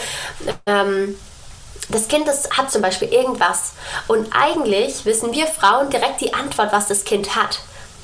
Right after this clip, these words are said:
Weil wir wissen als Mama am besten, kennen wir unser Kind und wissen am intuitiv, ähm, da diese Intuition, was das Kind braucht.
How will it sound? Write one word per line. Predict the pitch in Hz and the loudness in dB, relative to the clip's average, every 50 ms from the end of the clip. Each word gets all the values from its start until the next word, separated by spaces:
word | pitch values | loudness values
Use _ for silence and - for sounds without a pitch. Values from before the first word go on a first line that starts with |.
| - | -2
Weil | - 214 214 208 | 2 2 2 4
wir | 208 294 330 320 320 - - - - | 2 2 2 0 0 -2 -6 -8 -2
wissen | - 214 277 277 - - - | 0 2 2 2 2 0 0
als | 202 190 - - | 0 0 2 2
Mama | 208 208 240 269 277 - | 2 2 2 2 2 2
am | 202 196 196 | 2 0 -2
besten, | - - 226 254 254 - - - - - 269 277 - - - - | 0 2 2 2 2 2 -2 -2 -2 -2 -4 -4 -4 -4 -6 -4
kennen | - 262 254 254 247 | -2 0 0 2 4
wir | 220 208 | 2 4
unser | 226 233 220 | 4 2 2
Kind | 220 - 247 247 - | 2 0 0 0 2
und | - 208 202 185 | 2 2 2 2
wissen | 240 269 - 269 220 | 2 2 2 0 0
am | 196 202 196 190 185 - | 0 0 0 0 -2 -2
intuitiv, | - 302 311 302 302 302 277 277 - 294 294 349 359 - - - - - - - - - - - - - | 0 0 0 0 0 -2 -2 -2 -2 0 0 0 -2 -4 -10 -14 -16 -18 -16 -16 -16 -16 -16 -16 -6 0
ähm, | 214 208 214 208 214 | 2 2 4 4 4
da | 208 220 247 247 | 4 2 2 2
diese | 254 262 - | 0 0 0
Intuition, | - 214 214 220 214 214 - 240 254 262 254 | 0 0 2 2 2 2 2 2 2 2 2
was | 233 226 | 2 2
das | 214 - | 2 0
Kind | - - 226 214 214 | 0 0 -2 -2 -2
braucht. | - - 196 196 - - - - | 2 2 4 4 2 0 -4 -8